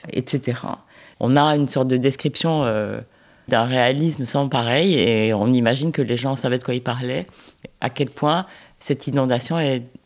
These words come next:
est catastrophique en effet, et les gens meurent comme des mouches, comme dit la déesse, parce que là c'est la déesse, euh, la grande déesse qui parle et qui se plaint. Et alors elle,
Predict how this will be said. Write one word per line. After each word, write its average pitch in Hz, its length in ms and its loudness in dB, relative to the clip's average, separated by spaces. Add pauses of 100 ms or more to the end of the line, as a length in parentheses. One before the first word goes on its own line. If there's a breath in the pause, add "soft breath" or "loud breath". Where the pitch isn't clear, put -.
(280)
est 113 160 -6 (220)
catastrophique - 680 -2
en 123 140 -2
effet, 117 420 -4
et 117 60 0
les 113 100 -2
gens 131 160 -2
meurent 123 220 0
comme 135 160 0
des 127 120 2
mouches, 185 480 0
comme 127 200 -2
dit 170 300 0 (200 loud breath)
la 98 100 2
déesse, 123 340 4
parce - 140 -6
que - 100 -6
là 127 100 0
c'est - 160 -10
la 110 120 -2
déesse, 117 400 -2
euh, 98 160 -2 (160 loud breath)
la 98 80 0
grande 120 200 0
déesse 123 220 0
qui - 140 -16
parle 101 320 -2
et - 40 -4
qui 120 120 -10
se 120 120 -4
plaint. 123 280 0 (1120 loud breath)
Et 127 140 4
alors 180 220 6
elle, 131 400 2